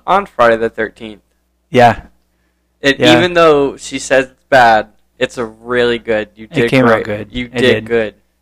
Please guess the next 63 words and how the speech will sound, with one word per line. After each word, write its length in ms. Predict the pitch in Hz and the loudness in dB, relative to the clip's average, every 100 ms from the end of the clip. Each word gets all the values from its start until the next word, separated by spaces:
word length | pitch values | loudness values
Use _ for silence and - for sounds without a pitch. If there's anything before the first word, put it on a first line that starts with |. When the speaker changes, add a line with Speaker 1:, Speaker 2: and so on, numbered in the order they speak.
| _ | _
Speaker 2:
It 120 | 131 - | -18 -6
came 160 | 123 | -4
out 140 | 113 107 | -4 -6
good. 240 | 107 104 | -10 -12
She 120 | - | 0
hadn't 220 | 120 120 113 | 0 0 -2
tattooed 340 | 107 101 107 | -6 -4 -8
for, 140 | - 110 | -6 -8
like, 180 | 107 107 | -8 -10
o-, 180 | 107 - - | -12 -10 -8
over 200 | 113 110 | -4 -4
a 60 | |
year, 260 | 107 107 107 | -4 -6 -6
so, 360 | - 113 107 110 - | -6 -6 -8 -12 -12
yeah, 100 | 110 | -8
about 220 | 107 104 | -4 -6
two 120 | - | -6
years. 460 | 107 107 107 107 - _ _ _ - | -8 -6 -8 -12 -18 _ _ _ -10
Speaker 1:
And 120 | 156 | -10
you 80 | 170 | -6
did 200 | 240 - | -8 -2
Speaker 2:
But, 120 | - | -2
uh, 120 | 208 139 | 0 0
Speaker 1:
good. 140 | 113 _ _ | -4 _ _
Speaker 2:
yeah, 160 | 139 131 | 2 2
she 180 | - | 2
did 80 | 156 | -2
great. 320 | 139 131 110 _ _ _ | 0 -2 -4 _ _ _
Speaker 1:
You 40 | 120 | -4
Speaker 2:
Yeah, 60 | |
Speaker 1:
know, 60 | 117 | -4
Speaker 2:
it 80 | - | -4
turned 160 | 139 | -2
out 60 | - | 2
Speaker 1:
I 60 | 226 | 2
Speaker 2:
great. 100 | 220 | 0
Speaker 1:
couldn't 200 | 285 180 | -4 0
do 140 | 151 | 0
it. 200 | 190 311 _ _ _ _ _ _ _ _ | 0 -4 _ _ _ _ _ _ _ _
Speaker 2:
Yeah. 200 | 127 147 139 _ _ _ _ _ _ _ _ _ _ | -6 -6 -8 _ _ _ _ _ _ _ _ _ _
But 200 | 139 135 | 4 6
we, 180 | 127 127 | 4 0
we 180 | 120 123 | 0 0
are 140 | 120 | 0
gonna 200 | 117 113 | 0 -4
get 140 | 110 | -6
matching 320 | 107 110 - 107 | -4 -6 -8 -10
tattoos. 600 | 107 - 107 110 - - - - - - | -10 -10 -12 -12 -18 -20 -20 -20 -18 -10
Yeah. 260 | 110 107 120 | -8 -8 -8
Speaker 1:
We're 120 | 139 | -8
t-, 140 | - - | -8 -8
what 180 | 131 131 | -2 -2
is 160 | 117 | -2
it? 260 | 117 113 _ | -6 -6 _
The 120 | 120 | -6
Speaker 2:
It's 80 | 127 | -4
the 80 | - | 0
lesbian 480 | 117 113 110 117 113 | 2 2 2 -2 -2
symbol, 400 | - 120 120 120 | -4 -2 -2 -2
uh, 160 | 113 110 | -2 0
Speaker 1:
Oh, 220 | 135 127 | 2 4
Speaker 2:
tramp 40 | |
Speaker 1:
yeah. 100 | 117 | 2